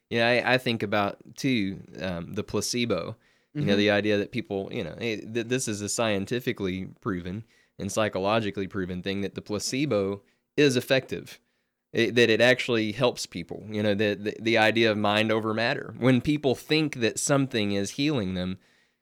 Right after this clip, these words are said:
Speaker 2: It's healing.
Speaker 1: they
Speaker 2: As a
Speaker 1: believe it, they internalize it,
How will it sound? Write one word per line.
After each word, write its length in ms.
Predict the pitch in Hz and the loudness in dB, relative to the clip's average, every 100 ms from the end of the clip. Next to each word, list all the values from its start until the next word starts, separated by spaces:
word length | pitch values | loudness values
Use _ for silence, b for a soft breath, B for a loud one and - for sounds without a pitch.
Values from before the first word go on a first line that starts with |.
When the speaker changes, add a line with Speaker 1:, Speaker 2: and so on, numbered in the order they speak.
| _ | _
Speaker 2:
It's 120 | 120 - | -16 -8
healing. 320 | 202 117 - _ | -8 -8 -14 _
Speaker 1:
they 100 | 123 | 0
Speaker 2:
As 60 | 101 | 2
a 20 | |
Speaker 1:
believe 420 | 107 110 113 135 | 2 2 0 0
it, 260 | 156 - - | -2 -4 0
they 160 | 117 107 | 2 2
internalize 720 | 104 131 131 110 104 101 123 | 2 2 4 2 2 0 -2
it, 160 | - | -8